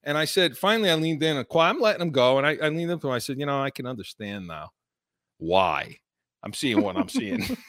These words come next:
<laughs> with your kid. So why don't you go sit down?" But this is what you get. And, and, and the last thing I'm gonna tell you, the, with the, the biggest fool I ever dealt with, okay,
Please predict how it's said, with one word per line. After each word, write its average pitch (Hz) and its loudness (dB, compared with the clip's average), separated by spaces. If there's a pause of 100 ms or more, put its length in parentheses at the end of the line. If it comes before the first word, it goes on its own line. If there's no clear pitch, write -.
<laughs> - -18
with 156 -8
your 151 -2
kid. - -4
So - -12
why 110 -4
don't 160 -4
you 262 -4
go 208 0
sit - 0
down?" 160 6 (200)
But 170 2
this 294 6
is 247 -2
what 202 6
you 151 -2
get. 214 2 (180)
And, 175 2
and, 170 0
and 175 0
the 165 4
last 214 4
thing 262 -2
I'm 254 -2
gonna 247 -2
tell 254 2
you, 247 0
the, 214 -6
with 202 -6
the, 185 -12 (180)
the 170 4
biggest 277 2
fool 220 4
I 165 4
ever 196 0
dealt 113 2
with, 80 -8 (440)
okay, 147 0